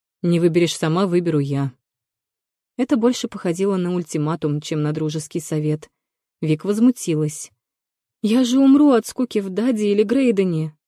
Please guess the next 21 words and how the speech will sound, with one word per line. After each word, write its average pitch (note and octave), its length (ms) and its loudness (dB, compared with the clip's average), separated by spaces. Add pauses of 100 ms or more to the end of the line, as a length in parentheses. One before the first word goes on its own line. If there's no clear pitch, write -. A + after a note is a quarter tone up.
(260)
Ты A#3+ 120 -2
смерти D4+ 420 2
моей A3 280 4
хочешь, A#3+ 520 -2
Эван?" A3 400 2 (480)
Тот - 180 -6
сухо A#3+ 300 -2
сказал. D#3 580 -4 (640)
"Я D3+ 100 -6
тебя D#3 240 -4
услышал, D#3 480 -4
Виктория. C#3+ 640 -6 (360)
Я F3 200 -4
никуда F#3 480 -2
не..." F#3+ 240 -2 (300)
"Карнавал F3 580 0
в D#3+ 60 -2
Аквилите". D3 680 -6 (680)
Решил A#3+ 400 2
за G3 120 -2
неё E3 360 -2